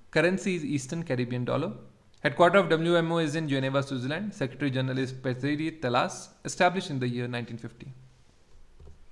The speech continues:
Coming to banking and economic affairs. On April fifteenth, U S based Citibank has announced to close its consumer banking operations in India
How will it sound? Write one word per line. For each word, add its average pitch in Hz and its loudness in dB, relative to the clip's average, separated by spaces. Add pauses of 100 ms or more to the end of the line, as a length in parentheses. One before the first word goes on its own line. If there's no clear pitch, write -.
(800)
Coming 135 2
to 143 0
banking 127 2
and 131 -2
economic 131 -2
affairs. 185 -6 (480)
On 165 4
April 240 6
fifteenth, 214 2
U 147 4
S 202 6
based 175 4
Citibank 156 0
has 156 0
announced 135 0
to 147 -2
close 135 0
its 135 -2
consumer 131 0
banking 123 -2
operations 123 -2
in 123 -2
India 143 -4